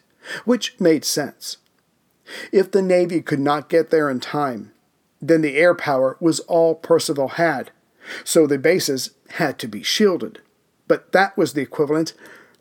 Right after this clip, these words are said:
of putting all their eggs in one basket. If the airfields were kept operational,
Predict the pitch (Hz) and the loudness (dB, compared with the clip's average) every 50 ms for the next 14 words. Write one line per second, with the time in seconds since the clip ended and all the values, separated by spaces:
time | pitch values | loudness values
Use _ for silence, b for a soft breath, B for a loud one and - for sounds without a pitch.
0 | _ - - 170 - - - 175 170 160 156 160 - 160 156 156 143 160 151 151 | _ -6 -6 -6 -6 -4 -2 0 2 2 2 2 0 0 0 0 2 2 0 0
1 | - - 143 139 127 120 - - - - - - _ _ _ _ _ - 147 139 | -2 -6 -10 -10 -10 -10 -12 -10 -10 -10 -10 -12 _ _ _ _ _ -8 -6 -6
2 | 131 135 127 113 110 - 151 139 117 - - - - - - - _ _ _ _ | -4 -4 -6 -4 -2 -2 -4 -2 -4 -6 -8 -10 -12 -20 -20 -20 _ _ _ _
3 | _ _ _ _ _ _ _ B B B B B B B 190 190 190 - - - | _ _ _ _ _ _ _ B B B B B B B -2 -2 -2 -4 -14 -10
4 | 180 175 170 165 165 170 165 151 - 156 143 131 131 - - 165 151 - - 151 | -4 0 2 4 4 4 2 2 0 -2 -4 -4 -4 -8 -6 -8 -6 -2 -2 -2
5 | 139 - - 131 123 - 143 139 156 180 170 165 - 190 175 170 170 156 - | -2 -4 -8 -12 -10 -8 -4 0 2 2 2 2 0 0 0 0 -2 -4 -6